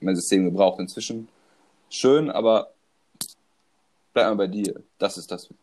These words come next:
was es eigentlich ist. Das kannst du auch nehmen, aber beides, ne? Ähm, ja,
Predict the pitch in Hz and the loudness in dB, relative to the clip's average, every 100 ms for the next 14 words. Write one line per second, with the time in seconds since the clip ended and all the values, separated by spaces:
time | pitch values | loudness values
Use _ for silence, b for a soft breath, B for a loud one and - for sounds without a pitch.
0 | - 78 78 90 87 - 92 87 - - | -14 -12 -6 -6 -6 -2 -2 -2 -12 -20
1 | - _ - 101 120 113 107 123 139 127 | -20 _ -6 -2 -2 2 4 4 2 -6
2 | 135 139 _ - 98 101 101 - - 95 | -6 -10 _ -6 -2 -2 -2 -8 0 2
3 | 90 - - 101 113 _ _ _ _ _ | 2 -4 -14 -16 -18 _ _ _ _ _
4 | _ _ - 95 95 95 95 92 92 92 | _ _ -10 -2 2 2 0 -4 -6 -10
5 | _ _ _ _ _ _ _ _ _ _ | _ _ _ _ _ _ _ _ _ _
6 | _ _ _ _ _ - _ _ _ 101 | _ _ _ _ _ -20 _ _ _ 2
7 | 117 104 - | 4 4 0